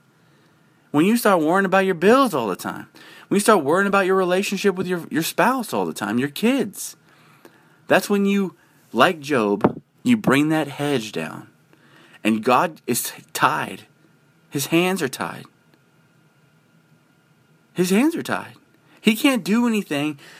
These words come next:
when you're holding on to fear.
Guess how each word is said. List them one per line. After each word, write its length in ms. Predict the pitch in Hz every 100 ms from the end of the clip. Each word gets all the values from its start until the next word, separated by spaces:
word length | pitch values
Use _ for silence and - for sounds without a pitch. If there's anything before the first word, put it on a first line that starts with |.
| - -
when 160 | 143
you're 420 | 156 190 202 196 180 _ _ _ _ _ _ _ _ _ _ _ _ _ _ _ _ _
holding 400 | - 165 185 185
on 260 | 147 113 113
to 100 | -
fear. 480 | - 98 80 -